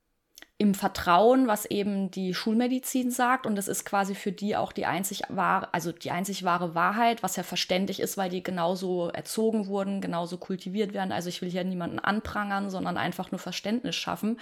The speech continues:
Und wir haben eben jetzt gerade andere Möglichkeiten und da, ähm, ist es hilfreich, einfach die Augen offen zu halten und, äh, vielleicht andere Wege wieder zu gehen, ja. Und, ähm, altes Wissen auch wieder aufzudecken. Und das haben wir ja letztendlich auch unseren Eltern zu verdanken, dass wir eben diesen Raum haben,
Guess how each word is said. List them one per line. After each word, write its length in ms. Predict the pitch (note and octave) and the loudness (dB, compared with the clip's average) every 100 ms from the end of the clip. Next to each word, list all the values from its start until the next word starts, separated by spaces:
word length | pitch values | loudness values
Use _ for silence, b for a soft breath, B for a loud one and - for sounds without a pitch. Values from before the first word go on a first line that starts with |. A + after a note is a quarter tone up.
| B B B B | B B B B
Und 120 | - F3 | -4 0
wir 180 | G3+ | 2
haben 200 | G#3 G#3 | 2 2
eben 400 | - F#3 G3 G#3 | 0 -2 0 -2
jetzt 240 | G3 G3 - | -2 -4 -6
gerade 480 | G3 F#3 G3 G3 - | -4 -2 0 0 2
andere 280 | A3+ G3+ | 2 2
Möglichkeiten 960 | G3 G#3+ A3 G3 - - E3+ F3 A3 A3 | 4 2 2 -4 -4 0 0 0 0 0
und 200 | - F#3+ | 0 0
da, 300 | F#3+ F#3 F#3 | 4 4 4
ähm, 240 | - F#3 F3+ | 2 -2 -2
ist 160 | - | -4
es 120 | F#3+ - | -6 -2
hilfreich, 500 | G3+ G3 F#3+ F3+ - | -2 -2 -4 -4 -4
einfach 240 | F#3 - | -6 -8
die 160 | - - | -4 2
Augen 280 | F#3+ G#3+ | 2 2
offen 280 | - - F3+ | 0 -2 -4
zu 200 | - E3+ | -4 -6
halten 380 | E3+ F3 F3 F3 | -2 -2 -2 -4
und, 360 | - F3 E3+ - | -2 -2 -4 -6
äh, 260 | E3+ E3 | -6 -6
vielleicht 320 | - F3+ F3 | -4 -4 0
andere 340 | - G#3+ G3 F3 | 0 0 -2 -4
Wege 300 | D#3+ D#3+ D#3+ | -2 -2 -4
wieder 220 | D#3 - | -6 -6
zu 160 | - E3 | -8 -8
gehen, 340 | - D#3+ D#3 | -4 -2 -2
ja. 260 | D#3 F#3+ G#3 B B B B B B B | -2 -2 -4 B B B B B B B
Und, 380 | F#3+ F3+ E3+ - | -2 -2 -2 -4
ähm, 380 | E3 E3 E3+ - | -6 -4 -4 0
altes 380 | F3+ F3+ F#3 | 0 0 -2
Wissen 240 | G#3+ - B3 | 0 2 0
auch 180 | F#3 - | 0 -2
wieder 240 | E3+ - | -2 0
aufzudecken. 720 | D#3+ - - E3 - - E3 | 0 -4 -8 -6 -6 -4 -6
Und 160 | E3 E3+ | -4 -6
das 140 | F3 | -6
haben 140 | F3+ F3 | -4 -2
wir 80 | E3+ | -2
ja 60 | |
letztendlich 500 | E3+ F3 - F3+ - | -2 -4 -6 -4 -4
auch 100 | F#3 | -2
unseren 260 | F3 D#3 D#3 | -2 -4 -4
Eltern 300 | - F#3 G3 | -4 -4 -6
zu 100 | - | -6
verdanken, 500 | - E3 - - F3 | -6 -2 -4 -4 -8
dass 180 | - - | -8 -8
wir 80 | |
eben 180 | - E3+ | -4 -4
diesen 240 | E3 E3 E3 | -4 -4 -4
Raum 400 | D#3 E3 G#3 G3 | 0 2 0 -2
haben, 420 | F3 F3 F3 | -4 -4 -4